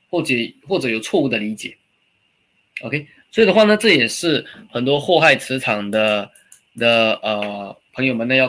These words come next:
特别留意的。那如果是在办公室的，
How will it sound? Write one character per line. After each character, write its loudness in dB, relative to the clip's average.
特 -6
别 -4
留 -6
意 -12
的。 -20
那 4
如 4
果 4
是 -2
在 4
办 2
公 -2
室 -6
的， 0